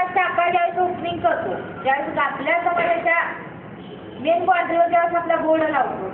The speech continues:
त्यावेळेस येणारा आपलाच पाहुणा असतो, तो आपला बोर्ड बघून माझी माणसं आहेत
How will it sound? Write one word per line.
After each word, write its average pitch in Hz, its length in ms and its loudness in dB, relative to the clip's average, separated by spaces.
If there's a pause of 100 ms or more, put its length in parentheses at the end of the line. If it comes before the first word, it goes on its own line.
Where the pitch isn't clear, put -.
त्यावेळेस 285 280 4
येणारा 294 280 2
आपलाच 311 400 -2
पाहुणा 269 340 2
असतो, 247 300 -4 (840)
तो 302 80 0
आपला 320 340 0
बोर्ड 320 320 4 (120)
बघून 247 340 0 (500)
माझी 262 340 0
माणसं 311 340 0
आहेत 294 460 0